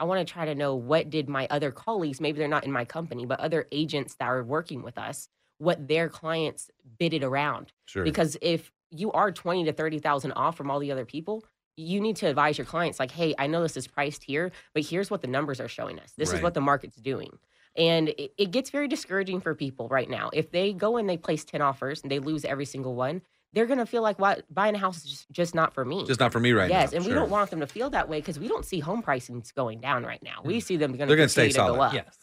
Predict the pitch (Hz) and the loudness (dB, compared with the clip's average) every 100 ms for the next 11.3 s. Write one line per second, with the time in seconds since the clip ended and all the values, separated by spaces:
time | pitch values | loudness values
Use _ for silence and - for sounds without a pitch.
0 | - 147 180 185 170 190 - 196 165 127 | -2 4 6 6 8 6 4 2 4 2
1 | - 131 104 110 107 104 87 98 - 110 | 2 4 4 4 4 2 0 -4 0 0
2 | 101 87 92 104 98 90 95 113 - 120 | 0 0 2 2 0 -4 -6 -6 0 0
3 | 95 113 107 98 - 113 120 131 160 196 | 2 4 4 4 0 -4 -4 0 2 4
4 | 175 131 156 - 113 110 110 107 120 104 | 4 4 2 2 2 2 2 0 2 2
5 | 104 120 87 78 85 90 104 113 123 120 | 2 2 0 -4 -2 -2 -2 -2 0 0
6 | 107 107 101 120 104 95 - _ - - | -2 -4 -2 0 0 0 -6 _ -20 -20
7 | _ _ 113 156 196 185 160 135 113 107 | _ _ 2 4 4 6 6 8 6 6
8 | 98 90 87 82 95 135 110 110 104 104 | 2 0 -2 -4 -4 -2 0 0 4 4
9 | 101 113 - - 131 123 113 117 101 101 | 4 2 2 2 2 2 0 0 2 2
10 | 95 104 101 95 - _ - 113 131 139 | 2 0 0 -4 -8 _ 4 6 8 6
11 | 131 110 | 4 4